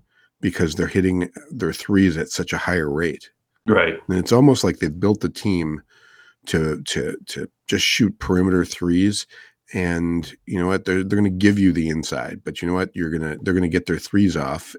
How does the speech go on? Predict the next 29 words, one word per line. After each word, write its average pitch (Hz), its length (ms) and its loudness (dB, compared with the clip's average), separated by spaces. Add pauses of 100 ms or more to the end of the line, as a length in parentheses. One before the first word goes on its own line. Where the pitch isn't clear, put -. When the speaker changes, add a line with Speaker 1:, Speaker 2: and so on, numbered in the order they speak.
Speaker 1:
and 82 260 -2
they're 82 80 -2
gonna 82 120 0
make 82 280 -2
'em 82 100 0
at, 76 160 -4
at 80 140 -4
a, 76 320 -4
at 85 100 -4
a 78 60 -2
rate 85 420 2
where, 78 480 0 (680)
you 98 100 -2
know, 98 40 0
you 95 60 -2
can 95 180 2
pound 87 260 0
the 80 40 0
ball 85 240 2
inside 87 340 0
and 82 80 0
get 85 120 0
your 78 140 -6
twos, 98 320 0
but 82 240 -6
their 87 120 -2
threes 95 460 2
are 90 80 0
gonna 82 260 -2